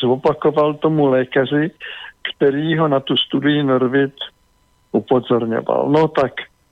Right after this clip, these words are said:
nějaký takový upozorňování bylo a občas se nějaký lékař ozval s tím, jestli jsem to trošku nepřehnal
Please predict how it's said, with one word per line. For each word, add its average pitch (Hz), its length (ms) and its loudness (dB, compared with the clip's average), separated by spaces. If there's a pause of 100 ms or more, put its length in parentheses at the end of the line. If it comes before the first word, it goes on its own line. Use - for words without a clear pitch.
(240)
nějaký 143 340 2
takový 135 500 -2
upozorňování 135 1040 0
bylo 127 440 0 (480)
a - 60 2
občas 127 540 0
se 151 100 0
nějaký 135 480 0
lékař 127 440 0 (500)
ozval 127 720 0 (1200)
s - 440 -2
tím, 156 480 2 (560)
jestli 147 500 0
jsem 147 240 0
to 147 140 2
trošku 147 460 0
nepřehnal 143 920 2